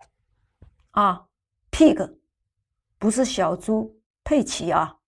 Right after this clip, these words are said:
pig。那么这个猪啊，它在每一个月，它的重量，等于说你这个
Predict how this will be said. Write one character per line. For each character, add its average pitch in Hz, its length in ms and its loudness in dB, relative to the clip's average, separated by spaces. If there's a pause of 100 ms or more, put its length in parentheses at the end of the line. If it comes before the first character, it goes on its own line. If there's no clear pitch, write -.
(220)
pig。 - 320 -8 (760)
那 339 160 10
么 196 300 4 (560)
这 370 120 6
个 339 120 10
猪 311 280 4
啊， 240 280 6 (200)
它 349 200 -2
在 339 160 4
每 214 260 4
一 180 160 -4
个 240 100 4
月， 247 260 2 (840)
它 - 140 -6
的 302 100 4
重 349 540 2
量， 254 300 -2 (1160)
等 214 160 6
于 262 80 6
说 269 340 2 (320)
你 269 240 8
这 285 160 4
个 254 340 12